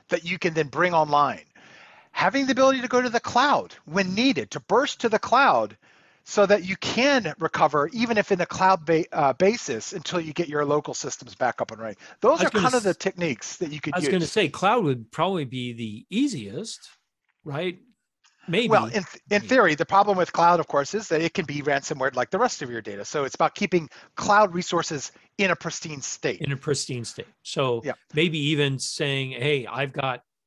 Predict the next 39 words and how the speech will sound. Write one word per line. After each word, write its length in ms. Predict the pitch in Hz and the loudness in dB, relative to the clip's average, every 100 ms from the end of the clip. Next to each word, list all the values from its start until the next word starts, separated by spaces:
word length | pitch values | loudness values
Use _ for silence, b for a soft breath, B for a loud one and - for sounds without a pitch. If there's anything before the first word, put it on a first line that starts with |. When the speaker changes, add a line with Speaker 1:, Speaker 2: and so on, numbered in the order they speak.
| _ | _
Speaker 2:
my 220 | 139 127 120 | -10 -8 -4
business 380 | 113 160 143 | -2 -2 -2
continuity 580 | - 156 127 135 160 139 | -6 -10 -6 -4 -2 -4
cloud 400 | 110 143 123 120 | -6 -6 -4 -4
is 140 | 117 117 | -6 -4
actually 640 | 127 127 - 117 113 110 _ - | -4 -6 -10 -8 -8 -10 _ -10
a 60 | |
different 280 | 110 120 110 | -8 -8 -10
cloud 240 | - 117 | -12 -12
service 300 | 107 120 104 | -10 -12 -14
provider." 420 | - 92 85 - - b b b _ _ | -16 -18 -18 -20 -20 b b b _ _
Speaker 1:
Potentially, 420 | 180 208 190 123 | -2 0 0 -2
yes. 300 | 139 127 - | -2 -2 -2
That's 240 | - 247 202 | 0 0 2
one, 380 | 208 240 214 190 | 2 2 0 -2
that's 180 | 214 - | -2 0
one 200 | 220 208 | 0 -2
step. 340 | - 120 - _ B B B B | -2 -4 -4 _ B B B B
The 120 | 175 | 2
other, 340 | 220 311 277 233 180 | 4 6 4 4 2
uh, 100 | 175 | 4
that 300 | 180 180 180 | 4 2 -2
we've 120 | 170 | -6
seen, 240 | - 202 | -6 -2
uh, 220 | 175 156 165 | 2 4 4
organizations 540 | 185 180 175 175 - | 2 2 0 -2 -2
start 180 | - 175 | -2 -4
to 80 | 156 | -4
do 200 | 165 151 | -6 -4
is 140 | 147 | -4
what 100 | 170 | -6
we 80 | 170 | -8
call 220 | - 156 | -2 0
the 240 | 147 147 147 | 0 -4 -8
canary 420 | - 151 160 160 | -8 -2 0 2
in 60 | 147 | -2
the 80 | |
coal 260 | 135 139 135 | -6 -4 -4
mine. 180 | 113 82 | -6 -12